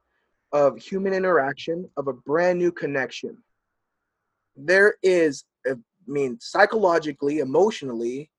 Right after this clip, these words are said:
no way that they can truly reject you because they don't know you.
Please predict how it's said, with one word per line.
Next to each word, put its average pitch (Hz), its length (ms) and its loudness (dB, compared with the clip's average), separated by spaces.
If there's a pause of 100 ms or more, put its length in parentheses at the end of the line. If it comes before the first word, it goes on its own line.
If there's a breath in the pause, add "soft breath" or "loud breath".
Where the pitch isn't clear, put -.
(560)
no 190 400 0
way 147 480 0
that 160 240 -4
they 160 120 0
can 143 220 -8
truly 190 440 -6
reject 143 500 -6
you 190 100 -12
because 139 320 -8
they 135 140 -8
don't 135 320 -10
know 123 220 -10
you. - 280 -14